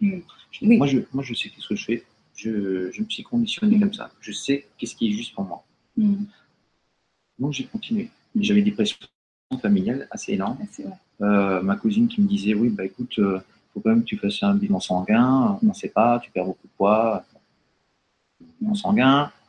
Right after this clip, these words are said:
Speaker 2: je suis allé chez le médecin généraliste. Et là, je, je dis au, au médecin généraliste, « Bah,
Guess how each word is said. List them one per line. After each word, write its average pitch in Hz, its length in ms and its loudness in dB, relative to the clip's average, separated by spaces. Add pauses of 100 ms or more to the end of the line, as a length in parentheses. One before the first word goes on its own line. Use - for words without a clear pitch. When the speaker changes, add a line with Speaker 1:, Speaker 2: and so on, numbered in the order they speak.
(120)
Speaker 2:
je - 60 -16
suis - 100 -6
allé 87 100 -2
chez - 200 -8
le - 60 -14
médecin 90 240 -14
généraliste. 104 800 -2 (1120)
Et 110 80 4
là, 117 180 8
je, 98 260 0
je 90 120 -4
dis 101 140 2
au, 98 60 2
au 95 560 -6 (320)
médecin - 260 -14
généraliste, « - 480 -6
Bah, - 140 -14